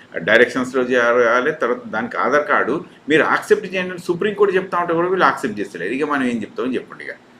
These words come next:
సుప్రీంకోర్టుకు ఎందుకు పోతలేరు అని చెప్తా ఉంటే సుప్రీంకోర్టు చెప్పింది కదా ఆధార్ కార్డుని యాక్సెప్ట్ చేయండి అని, కానీ ఎలక్షన్ కమిషన్ వింటుందా? వింటలేదు మరి.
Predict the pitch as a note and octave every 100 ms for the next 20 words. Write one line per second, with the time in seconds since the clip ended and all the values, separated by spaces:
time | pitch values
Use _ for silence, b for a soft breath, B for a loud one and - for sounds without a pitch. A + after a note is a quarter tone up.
0 | - - G#2+ E3+ D#3+ C#3+ C3 D#3+ F3 B
1 | B A#2 D#3+ E3 D#3+ D#3 D3 C#3 C#3+ C#3
2 | B2+ - B2+ C#3 C3+ D#3+ G3+ G3+ G3+ F3
3 | E3+ G3+ D3+ D#3 F#3 - - - C#3 E3+
4 | E3+ D3+ C#3+ C#3+ E3 - C#3+ C3+ B2+ B2+
5 | D#3+ B - E3 D3+ E3 F3 F3+ D#3+ D3+
6 | C#3 B2+ D3 D#3 C#3 D3 - - - _
7 | A2 C#3+ F#3+ D#3+ A2 F#2+